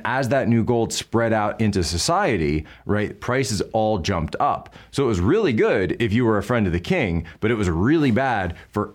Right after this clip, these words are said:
everybody else. That's the same exact thing that's going on. Instead of, because we're not at the gold standard anymore, it's not about how much gold you find, it's about how much money you're printing. Because gold,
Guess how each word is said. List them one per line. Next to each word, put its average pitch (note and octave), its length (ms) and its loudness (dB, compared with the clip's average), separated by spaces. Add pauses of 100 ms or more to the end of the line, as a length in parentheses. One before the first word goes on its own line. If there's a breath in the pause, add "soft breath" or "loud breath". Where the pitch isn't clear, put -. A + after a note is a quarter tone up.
everybody G2+ 680 2
else. - 420 -4 (600)
That's - 160 -6
the F#2+ 80 -2
same A#2+ 600 2
exact G2 500 -2
thing G#2 380 0
that's E2+ 160 -2
going F2 280 0
on. G#2+ 380 0
Instead G#2 340 0
of, F#2 240 -2 (280 loud breath)
because G#2 200 0
we're E2+ 100 0
not G2+ 140 0
at F2 60 -2
the D2 60 -6
gold C3 240 0
standard G2+ 320 0
anymore, F2+ 500 0 (840 soft breath)
it's - 100 -2
not A2+ 140 0
about A#2 400 0 (100)
how G#2+ 120 -4
much G#2 200 -2
gold A#2+ 260 0
you G#2 120 2
find, E2+ 480 0 (160 loud breath)
it's G2 160 -2
about G2 180 0
how F#2 100 -2
much F#2+ 200 -2
money G2+ 280 2
you're F2 120 0
printing. E3 440 -2
Because E2 220 -2
gold, A2+ 580 0